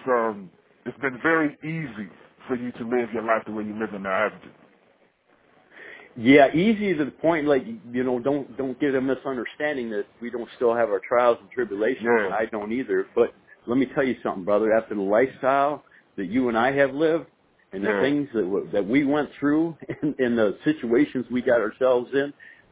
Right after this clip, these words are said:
Speaker 2: this
Speaker 1: Absolutely.
Speaker 2: life ain't nothing compared to that. It is so, <laughs> so
Speaker 1: <laughs>
Speaker 2: easy.
Speaker 1: No doubt.
Speaker 2: Go ahead, bring on what you got for me,
Speaker 1: Yeah,
Speaker 2: because
Speaker 1: yeah,
Speaker 2: can't
Speaker 1: straight up.
Speaker 2: nothing compare to
Speaker 1: Straight
Speaker 2: the
Speaker 1: up.
Speaker 2: stuff that we put ourselves into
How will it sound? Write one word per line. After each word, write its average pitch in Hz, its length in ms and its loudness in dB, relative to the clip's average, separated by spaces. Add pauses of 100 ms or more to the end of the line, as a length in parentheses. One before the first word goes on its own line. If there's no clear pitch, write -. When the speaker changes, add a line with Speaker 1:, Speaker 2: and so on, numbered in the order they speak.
Speaker 2:
this 170 140 8
Speaker 1:
Absolutely. 143 160 -4 (160)
Speaker 2:
life 113 100 -6
ain't 104 220 -2
nothing 101 540 0
compared 82 420 -10
to - 140 -4
that. - 160 0 (120)
It - 80 0 (120)
is - 80 0 (240)
so, 160 280 8 (380)
<laughs> - 340 -20
so 247 220 8
Speaker 1:
<laughs> 190 140 6
Speaker 2:
easy. 147 80 -6
Speaker 1:
No 123 420 2
doubt. 104 300 -2
Speaker 2:
Go 202 180 6
ahead, 185 320 0
bring 208 300 0
on 196 220 0
what 196 200 -4
you 190 80 -10
got 175 320 -2
for 160 200 -6
me, 147 120 -8
Speaker 1:
Yeah, 131 480 6
Speaker 2:
because 127 80 0
Speaker 1:
yeah, 123 240 4
Speaker 2:
can't 120 200 0 (120)
Speaker 1:
straight 120 40 -2
up. 214 120 4
Speaker 2:
nothing 202 220 -6
compare 185 480 -2
to - 60 -4
Speaker 1:
Straight - 120 -4
Speaker 2:
the 92 80 -4
Speaker 1:
up. - 60 -10
Speaker 2:
stuff - 220 -8
that 123 100 -12
we 156 100 -10
put 151 240 -10
ourselves 135 540 -2
into 127 160 -10